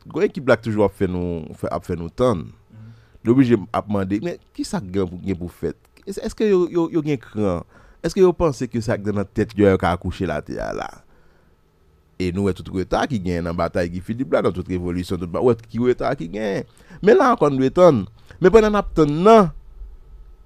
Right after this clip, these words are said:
Speaker 1: gon l'autre bail grave. Parce que, quitte Guy Philippe te vle avancer, quitte il pas vle avancer, béton toujours est un béton qui chaud.
Speaker 2: Mhm.
Speaker 1: Son béton, c'est poudre qui vide sous lui.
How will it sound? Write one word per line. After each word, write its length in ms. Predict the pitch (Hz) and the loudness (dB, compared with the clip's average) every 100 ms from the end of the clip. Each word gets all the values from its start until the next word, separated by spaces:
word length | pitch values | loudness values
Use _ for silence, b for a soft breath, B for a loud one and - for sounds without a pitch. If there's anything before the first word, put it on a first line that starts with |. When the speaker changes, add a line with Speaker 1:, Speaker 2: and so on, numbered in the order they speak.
| - | -6
Speaker 1:
gon 160 | 101 165 | 4 6
l'autre 140 | 147 | 8
bail 300 | 131 127 113 | 6 6 6
grave. 480 | 104 127 180 113 90 78 - - _ _ | 6 8 8 8 2 -8 -20 -20 _ _
Parce 160 | 139 156 | 0 2
que, 140 | 170 - - - - - - _ - - _ - | 2 -2 -20 -20 -20 -20 -20 _ -20 -20 _ -6
quitte 220 | 254 262 - | -4 -4 -8
Guy 140 | 170 165 | -2 0
Philippe 260 | 165 143 | 2 2
te 60 | 143 | 2
vle 120 | 117 | 6
avancer, 540 | 110 101 101 101 90 - - - - - - - | 6 4 0 -2 -10 -12 -20 -20 -20 -20 -20 -10
quitte 160 | 220 - | -10 -6
il 60 | 175 | 0
pas 120 | 160 | 2
vle 100 | 131 | 6
avancer, 600 | 123 120 123 - 156 160 - | 6 6 2 2 0 -2 -8
béton 320 | 107 113 113 110 | -2 0 0 -2
toujours 300 | 110 98 95 | -2 -2 -2
est 100 | 98 | -2
un 80 | 87 | -4
béton 260 | 90 98 | -4 -6
qui 140 | 90 92 | -8 -12
chaud. 320 | - 110 92 - - - | -8 -6 -6 -10 -20 -12
Speaker 2:
Mhm. 220 | 113 113 - - _ _ _ _ - - | -8 -8 -10 -20 _ _ _ _ -20 -6
Speaker 1:
Son 180 | - 143 | 4 8
béton, 460 | 165 - 175 190 | 8 8 6 4
c'est 160 | 170 151 | 4 2
poudre 380 | - - 247 151 | 4 4 4 4
qui 100 | 165 | -2
vide 260 | 156 139 123 | 2 4 4
sous 140 | 123 | 2
lui. 260 | 123 110 | 2 2